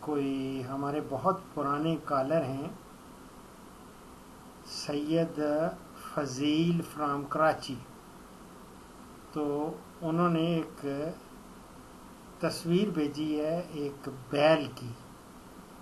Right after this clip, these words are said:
बुल है, वाइट रंग का, और बड़ा माथे पे बड़ा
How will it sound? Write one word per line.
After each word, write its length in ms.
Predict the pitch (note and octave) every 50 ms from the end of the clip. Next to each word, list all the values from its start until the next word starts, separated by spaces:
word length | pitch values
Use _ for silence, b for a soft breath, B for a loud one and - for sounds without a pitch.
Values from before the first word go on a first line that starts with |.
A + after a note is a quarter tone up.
| - -
बुल 340 | D3 B2+ C3+ D#3+ G3 G3+ F3+
है, 420 | - C#3+ C#3+ C#3 D#3 - - - - - - - - - - - - - - - -
वाइट 360 | C#3+ C3+ C#3 C#3+ D#3+ E3+ E3+ D3
रंग 280 | D3+ D3+ D3 D3 C#3+
का, 320 | C#3 - D3 D3 D3+ D#3 D3+
और 140 | C#3 C#3
बड़ा 560 | C3 C3 C#3+ C#3+ D3+ D3+ D3+ D3 C#3+ C#3+ C#3 - - - - D3+
माथे 420 | D3+ D3 D3 D3 D3 - D#3+ D#3+
पे 160 | D#3+ D#3+ D#3
बड़ा 400 | C#3 C#3 D3 C#3+ D3 D3 C#3+ -